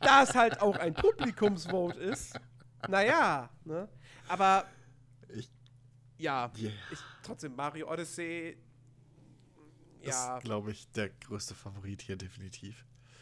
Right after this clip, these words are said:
Speaker 1: Ja, ja, so. Und, äh, Mario plus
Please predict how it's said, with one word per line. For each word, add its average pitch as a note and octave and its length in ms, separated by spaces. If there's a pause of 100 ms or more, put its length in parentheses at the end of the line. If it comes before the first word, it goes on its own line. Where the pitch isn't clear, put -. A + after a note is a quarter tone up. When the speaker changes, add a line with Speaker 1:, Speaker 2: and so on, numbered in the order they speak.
(180)
Speaker 1:
Ja, - 720
ja, A2 60 (500)
so. A2+ 200 (680)
Und, C#3 220
äh, B2 600 (320)
Mario A#3 240
plus - 240